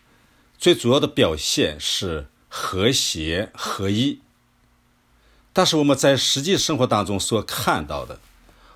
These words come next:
往往是夫妻之间有矛盾，父母与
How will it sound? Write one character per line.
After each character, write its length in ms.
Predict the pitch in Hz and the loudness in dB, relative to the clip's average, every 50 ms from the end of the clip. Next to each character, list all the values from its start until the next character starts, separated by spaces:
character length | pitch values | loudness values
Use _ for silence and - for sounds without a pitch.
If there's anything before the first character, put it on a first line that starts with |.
| _ _ - | _ _ 2
往 200 | 87 107 127 135 | 6 6 6 6
往 100 | 123 104 | 6 2
是 220 | - 113 107 - - _ _ | 0 -4 -8 -10 -12 _ _
夫 320 | - - - - 143 131 127 | -16 -14 -6 -2 0 0 0
妻 300 | - - - 131 135 123 | 0 0 -2 -2 -2 -4
之 180 | - - 95 | -4 -6 -6
间 240 | 78 - 104 92 85 | -2 0 0 0 0
有 80 | 82 69 | -4 -6
矛 220 | 67 67 71 80 | -8 -8 -8 -8
盾， 200 | 80 98 82 - _ _ _ _ - - _ - - - _ _ | -8 -10 -12 -14 _ _ _ _ -20 -20 _ -20 -20 -20 _ _
父 240 | - - - 208 196 | -16 -4 -2 0 2
母 280 | 160 131 113 110 - - _ | 2 0 0 -2 -6 -6 _
与 140 | 117 113 | -2 -2